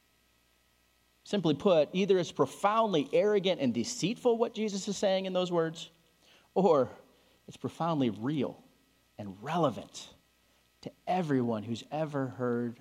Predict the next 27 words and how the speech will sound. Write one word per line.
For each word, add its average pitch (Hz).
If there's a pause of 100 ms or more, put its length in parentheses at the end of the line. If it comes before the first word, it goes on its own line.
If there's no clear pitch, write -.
the 120
name 104
of 101
Jesus 90
Christ. - (2250)
Not 147
only 196
does 123
Pilate 170
have -
to -
come 107
to 107
grips - (340)
with 120
how 120
he's 120
gonna 113
respond 127
to 113
this 123
claim 131
of 110
truth -
from 127
Jesus' 135
mouth, 143